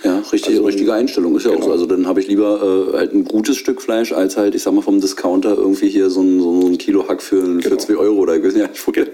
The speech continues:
Speaker 2: Genau.
Speaker 1: wo der Kurs da liegt. Ähm,
Speaker 2: Wer es
Speaker 1: das
Speaker 2: machen
Speaker 1: schmeckt
Speaker 2: möchte,
Speaker 1: dann halt
Speaker 2: gerne.
Speaker 1: auch dem-, dementsprechend, ne?
Speaker 2: Genau, dass wir dieses Geschmackserlebnis möchten wir eigentlich auch bei den Kunden f-,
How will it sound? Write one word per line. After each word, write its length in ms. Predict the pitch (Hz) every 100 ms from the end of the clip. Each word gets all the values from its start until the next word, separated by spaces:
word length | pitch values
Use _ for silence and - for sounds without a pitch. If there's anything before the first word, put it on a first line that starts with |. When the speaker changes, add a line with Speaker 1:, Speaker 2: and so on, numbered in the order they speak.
| -
Speaker 2:
Genau. 200 | 160 143
Speaker 1:
wo 20 |
der 180 | - 127
Kurs 380 | - - - -
da 100 | 117
liegt. 300 | 107 117 - - - -
Ähm, 280 | 139 104 101
Speaker 2:
Wer 100 | 123
es 80 | 127
Speaker 1:
das 120 | 113
Speaker 2:
machen 80 | 139
Speaker 1:
schmeckt 240 | 117 131 -
Speaker 2:
möchte, 20 |
Speaker 1:
dann 100 | 151 120
halt 80 |
Speaker 2:
gerne. 60 | -
Speaker 1:
auch 120 | 104
dem-, 320 | - 101 98
dementsprechend, 680 | 101 95 92 - - - 73
ne? 140 | - -
Speaker 2:
Genau, 280 | 202 143 107
dass 260 | 135 -
wir 160 | 165 160 151 151 143
dieses 260 | 151 160 151
Geschmackserlebnis 960 | 143 - 131 156 - 156 139 156 147
möchten 340 | 110 127 143 160
wir 120 | -
eigentlich 200 | 135 -
auch 80 | -
bei 120 | 110
den 180 | 113 110
Kunden 520 | - - 80 80 71
f-, 120 | -